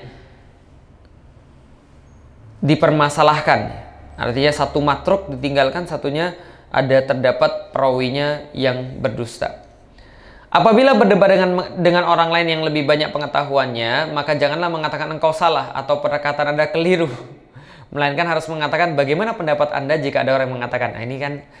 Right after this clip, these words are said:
ahsan ya. Ini sudah di, saya praktekkan berkali-kali. Jadi gini, ini namanya retorika dalam berdebat. Jadi ini, "Salah." Wah, itu sudah. Orang tuh di,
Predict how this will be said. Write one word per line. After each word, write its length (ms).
ahsan 400
ya. 100
Ini 160
sudah 240
di, 200
saya 160
praktekkan 440
berkali-kali. 480
Jadi 160
gini, 240
ini 160
namanya 360
retorika 360
dalam 240
berdebat. 480
Jadi 160
ini, 100
"Salah." 720
Wah, 160
itu 280
sudah. 120
Orang 280
tuh 80
di, 120